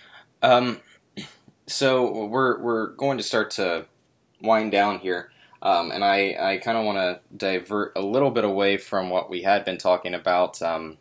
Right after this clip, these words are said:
and to some more, more personal questions. And, uh, the first one would be, I guess, if, if people wanted to sort of study up on this, uh, get the sort of perspective that you have on, on these kind of issues,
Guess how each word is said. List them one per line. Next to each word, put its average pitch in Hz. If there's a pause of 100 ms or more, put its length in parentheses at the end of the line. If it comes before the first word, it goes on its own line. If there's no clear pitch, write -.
and 87
to 87
some -
more, 90
more 90
personal 87
questions. 85 (480)
And, 80 (240)
uh, - (160)
the 104
first 156
one 120
would 104
be, 95
I 92
guess, 92 (1600)
if, 110
if 113
people 170
wanted 135
to 101
sort -
of 95
study 113
up 107
on 104
this, 101
uh, - (120)
get 120
the 95
sort 110
of 104
perspective 98
that 92
you 92
have 90
on, 80 (380)
on 87
these 87
kind 90
of 80
issues, 85